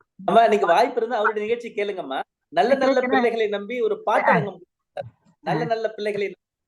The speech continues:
Speaker 1: ஒரு பாட்டரங்கம் கொடுத்தாரு இன்னைக்கு ஆறு மணி வாக்குல.
Speaker 2: அப்படியா?
Speaker 1: நீங்க
Speaker 2: அப்படியா?
Speaker 1: ஓ-,
Speaker 2: சரி,
Speaker 1: ஓ-,
Speaker 2: கேட்கிறேன்.
Speaker 1: அது
Speaker 2: சார், YouTube இப்பயே கொடுத்துருவீங்களா?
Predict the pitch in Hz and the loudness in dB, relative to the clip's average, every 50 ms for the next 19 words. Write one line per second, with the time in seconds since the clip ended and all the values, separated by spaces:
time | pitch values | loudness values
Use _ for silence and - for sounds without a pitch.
0 | - 185 - - _ - - 208 202 - 220 240 269 - 277 240 226 220 202 208 | -12 -12 -12 -12 _ -8 -6 -4 -2 0 0 0 2 2 0 0 -2 -2 -4 -4
1 | 202 202 - _ - - 165 151 160 156 151 180 214 180 175 202 208 202 202 202 | -6 -6 -6 _ -4 -4 -4 -4 -4 -10 -6 -4 -2 0 2 2 0 0 -2 -2
2 | 190 170 170 - 220 - - 240 226 208 185 190 208 226 214 - - 190 220 190 | 0 2 2 2 2 2 2 2 4 4 6 6 6 6 4 4 4 2 2 2
3 | 202 247 240 208 180 180 226 240 240 233 196 180 175 214 226 196 190 202 196 180 | 2 0 0 2 4 6 4 4 4 2 -2 -2 -2 -2 0 4 4 4 4 2
4 | - - - 233 262 277 226 190 - 214 202 - _ _ _ _ _ _ _ _ | 0 -6 -6 -2 0 2 2 4 4 4 2 0 _ _ _ _ _ _ _ _
5 | _ _ _ _ _ _ _ _ _ _ _ _ _ _ _ _ _ _ - 330 | _ _ _ _ _ _ _ _ _ _ _ _ _ _ _ _ _ _ 2 4
6 | 349 359 330 285 302 320 359 359 359 349 330 262 277 254 247 202 294 302 311 311 | 4 6 6 6 6 4 4 4 2 2 2 2 0 -2 -2 0 2 2 2 2
7 | 311 277 - 247 - 294 302 269 247 226 214 196 196 | 0 -2 -4 -2 -2 0 0 0 0 0 0 2 2